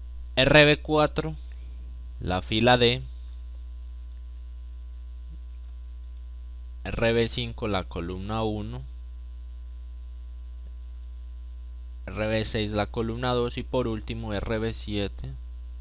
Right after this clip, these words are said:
Vamos a hacerle desde aquí la columna tres.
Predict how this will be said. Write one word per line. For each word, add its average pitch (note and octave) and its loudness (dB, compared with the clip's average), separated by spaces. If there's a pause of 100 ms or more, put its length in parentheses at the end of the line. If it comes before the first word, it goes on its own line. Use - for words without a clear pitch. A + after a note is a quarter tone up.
(960)
Vamos - -8
a - -8
hacerle F2 -6
desde G2 -2
aquí A2 -6 (1400)
la A2+ 4
columna A#2 6
tres. - -4